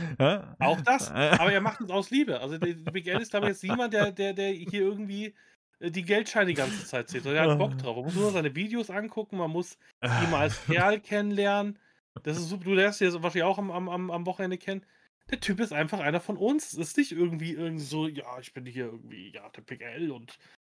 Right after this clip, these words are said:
Speaker 2: ich reiß hier alles weg.“ Nein, ist ein ganz netter Kerl, der einfach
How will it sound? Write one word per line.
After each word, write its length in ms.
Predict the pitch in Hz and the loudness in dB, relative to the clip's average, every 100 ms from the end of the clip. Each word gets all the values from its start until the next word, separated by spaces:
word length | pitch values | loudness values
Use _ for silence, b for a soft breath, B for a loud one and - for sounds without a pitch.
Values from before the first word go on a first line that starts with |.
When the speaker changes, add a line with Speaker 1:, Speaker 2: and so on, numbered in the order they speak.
| _ | _
Speaker 2:
ich 180 | - - | -12 -6
reiß 200 | 127 123 | -4 -2
hier 120 | 139 | -4
alles 200 | 107 113 | -4 -4
weg.“ 160 | 180 202 | -4 -2
Nein, 180 | - 220 | 0 0
ist 120 | 262 | 0
ein 40 | 147 | 0
ganz 220 | 139 156 | -2 0
netter 200 | 175 208 | 0 0
Kerl, 340 | 202 139 190 | 2 2 4
der 160 | 240 208 | 4 4
einfach 320 | 170 185 214 | 2 0 -4